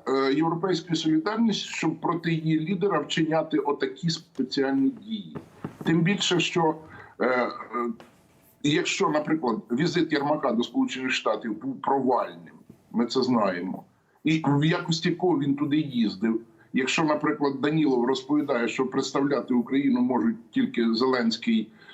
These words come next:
е, Шмигаль і, е, Кулеба, то в якості кого туди їздив, е, е, Єрмак?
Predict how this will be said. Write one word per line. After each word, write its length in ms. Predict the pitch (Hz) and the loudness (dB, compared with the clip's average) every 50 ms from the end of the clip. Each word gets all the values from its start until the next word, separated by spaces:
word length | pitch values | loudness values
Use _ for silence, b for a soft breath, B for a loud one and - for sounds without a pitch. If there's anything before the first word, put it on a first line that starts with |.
| B B B | B B B
е, 380 | - 104 107 107 107 107 107 113 | -2 0 2 2 2 2 2 0
Шмигаль 600 | 110 - 123 131 127 117 110 110 113 117 120 117 113 - - | 0 0 0 0 0 2 0 0 0 2 2 0 0 0 0
і, 720 | 127 120 117 117 113 113 113 110 110 110 107 107 104 107 - | 2 2 4 4 4 4 4 4 2 2 2 2 0 0 0
е, 200 | 110 107 110 107 | 0 0 0 0
Кулеба, 580 | 110 - - 151 180 202 208 202 131 113 113 - - b b b b b b b b b | 0 0 0 2 2 2 0 0 0 -2 -4 -4 -10 b b b b b b b b b
то 100 | _ - | _ 0
в 60 | 160 185 | 2 2
якості 440 | 190 190 202 196 196 - - - | 2 0 0 -2 -4 -4 -2 -4
кого 280 | 202 - - 220 226 202 | -4 -2 -2 0 0 0
туди 220 | - 196 180 165 196 | 0 0 0 0 2
їздив, 680 | 170 160 175 175 156 - - 160 151 139 139 - - | 2 0 0 -2 -2 0 0 0 0 0 -2 -2 2
е, 380 | 131 131 127 123 123 120 113 - - - b b b b b b b b b - | 2 4 4 4 2 2 0 -2 -8 -16 b b b b b b b b b 0
е, 160 | 104 110 110 107 110 107 104 101 95 - | 2 4 4 4 6 6 4 4 4 4
Єрмак? 460 | 135 147 151 143 135 127 - - - | 2 2 2 4 2 2 0 0 -4